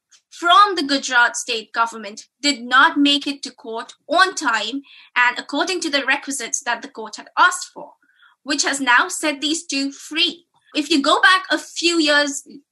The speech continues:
earlier, there was Raymond Varley, who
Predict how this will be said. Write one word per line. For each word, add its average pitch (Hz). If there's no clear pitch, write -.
earlier, 269
there 247
was 262
Raymond 320
Varley, 226
who 247